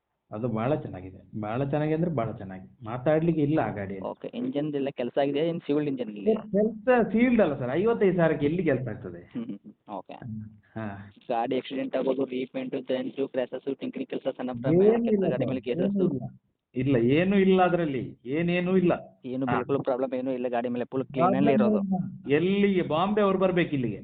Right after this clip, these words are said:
Speaker 1: ತಗೊಂಡು ಹೋಗ್ಬೇಕು ಆ ಗಾಡಿಯನ್ನು. ಬಾಂಬೆಗೆ ಹೋಗ್ತದೆ ಅಂತ ಹೇಳ್ತಿದ್ದೆ ನಾನು, ಕರ್ನಾಟಕ ಬಿಟ್ಟು ಹೊರ ದೇಶಕ್ಕೆ, ಹೊರ ಸ್ಟಿ-, ಸಿಟಿಗೆ.
Speaker 2: ಹಾ, ಹಾ.
Speaker 1: ಅಷ್ಟು ಚೆನ್ನಾಗಿದೆ ಅದು. ಹಾ,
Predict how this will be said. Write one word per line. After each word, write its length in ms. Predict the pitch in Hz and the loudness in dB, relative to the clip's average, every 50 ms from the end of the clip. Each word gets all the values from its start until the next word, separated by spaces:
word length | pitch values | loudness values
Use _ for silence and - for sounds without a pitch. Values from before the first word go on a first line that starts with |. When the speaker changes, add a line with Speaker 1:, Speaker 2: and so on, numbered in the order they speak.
| - - - | -14 -4 -2
Speaker 1:
ತಗೊಂಡು 320 | 165 165 175 196 190 190 | 0 2 2 4 4 4
ಹೋಗ್ಬೇಕು 320 | 185 - 139 127 135 123 | 4 2 0 -4 -4 -6
ಆ 20 | 120 | -6
ಗಾಡಿಯನ್ನು. 540 | 117 123 127 127 127 120 107 - - - - - | -6 -6 -6 -4 -6 -6 -8 -10 -16 -18 -8 -2
ಬಾಂಬೆಗೆ 360 | 135 156 175 185 190 190 170 | -2 0 0 2 2 2 2
ಹೋಗ್ತದೆ 340 | 165 160 - - 156 147 156 | 2 0 0 -2 0 0 2
ಅಂತ 140 | 151 151 156 | 2 2 0
ಹೇಳ್ತಿದ್ದೆ 360 | 147 143 139 170 180 156 131 | 0 2 2 2 2 2 2
ನಾನು, 420 | 117 113 110 104 95 - - _ | 0 0 -2 -4 -6 -8 -14 _
ಕರ್ನಾಟಕ 440 | _ 139 135 147 160 165 170 165 156 | _ -4 0 0 0 0 -2 -4 -4
ಬಿಟ್ಟು 220 | 151 160 156 165 | -4 -4 0 2
ಹೊರ 200 | 160 160 160 170 | 4 4 4 4
ದೇಶಕ್ಕೆ, 420 | 160 165 151 151 127 - 127 127 139 | 2 2 0 0 -4 -8 -2 0 2
ಹೊರ 260 | 143 156 175 165 156 | 4 4 4 4 2
ಸ್ಟಿ-, 340 | 147 143 - 151 143 135 - | 0 -2 -2 -2 -2 -2 -2
ಸಿಟಿಗೆ. 520 | 143 135 135 123 104 95 - - - _ _ _ | -4 -2 -2 -4 -4 -6 -8 -12 -20 _ _ _
Speaker 2:
ಹಾ, 120 | 113 110 110 | -12 -10 -10
ಹಾ. 100 | - 104 | -4 -2
Speaker 1:
ಅಷ್ಟು 320 | 151 156 - - - 220 | -2 -2 -2 0 6 8
ಚೆನ್ನಾಗಿದೆ 460 | 214 208 185 180 180 170 147 120 110 | 8 8 8 6 4 4 2 2 0
ಅದು. 120 | 101 92 92 | 0 -2 -6
ಹಾ, 760 | - - _ - _ - 135 147 170 190 190 190 - - | -10 -14 _ -12 _ 0 0 2 2 0 0 -4 -8 -12